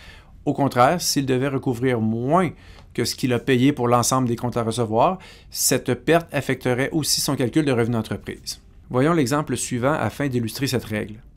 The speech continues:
Nous sommes en présence d'une entreprise qui cède la quasi-totalité de ses actifs dans une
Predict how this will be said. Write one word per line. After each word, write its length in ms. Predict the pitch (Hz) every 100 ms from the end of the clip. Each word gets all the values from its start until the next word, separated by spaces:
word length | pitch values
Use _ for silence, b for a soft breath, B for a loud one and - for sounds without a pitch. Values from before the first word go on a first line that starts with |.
| b b b b b b - -
Nous 60 |
sommes 240 | - 170 165
en 80 | 143
présence 380 | 120 120 147 120
d'une 120 | 123
entreprise 500 | 117 113 127 160 160
qui 420 | - 147 147 - - -
cède 600 | - - - 147 156 135 -
la 160 | 120
quasi-totalité 760 | 113 127 117 143 143 120 113 139
de 80 | 127
ses 200 | 123 113
actifs 400 | 110 - 156 127
dans 160 | 117
une 320 | 107 117 113